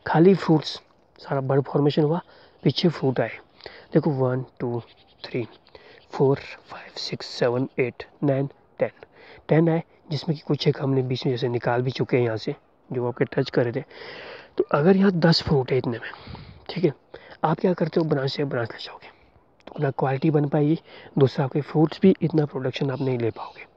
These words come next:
ठीक है। Quality fruit यहीं बनेगी। अब बात आती है log कैसे करना है।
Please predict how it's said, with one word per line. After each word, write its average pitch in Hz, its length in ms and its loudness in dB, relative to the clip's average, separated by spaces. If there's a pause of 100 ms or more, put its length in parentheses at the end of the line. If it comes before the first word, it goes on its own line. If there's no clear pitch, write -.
ठीक 180 140 0
है। 185 60 -8 (400)
Quality 156 300 4
fruit 165 220 2
यहीं 143 160 0
बनेगी। 131 360 -6 (440)
अब 190 140 0 (100)
बात 160 220 -2
आती 170 240 0
है 180 140 4 (200)
log 151 240 6
कैसे 151 240 2
करना 120 260 -4
है। 131 60 -12